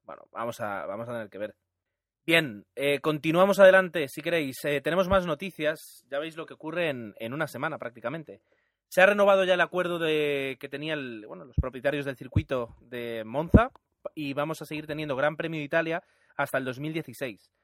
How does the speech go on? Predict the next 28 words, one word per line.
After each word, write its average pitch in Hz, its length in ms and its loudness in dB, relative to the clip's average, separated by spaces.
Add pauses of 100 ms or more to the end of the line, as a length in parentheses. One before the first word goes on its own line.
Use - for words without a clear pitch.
(320)
Era 143 140 2
un 160 80 4
poquito, 175 960 4
se, - 180 -20
se - 160 -18
estaba 147 300 0
hablando 160 320 -2
qué 165 80 -10
iba 170 160 -6
a 160 60 -4
ocurrir 151 280 -12
con 160 160 -12
Monza, 170 280 -10
puesto 147 300 -14
que 127 140 -12
Bernie 143 300 -8
Ecclestone 160 360 -10
ya 135 120 -4
tiene 135 180 -10
casi, 139 220 -10
casi, 135 380 -10
eh, 110 340 -12
listo 143 400 -12 (480)
un 151 100 -16
Gran 156 240 -4
Premio 160 300 -10
en 135 100 -14
Roma, 165 460 -6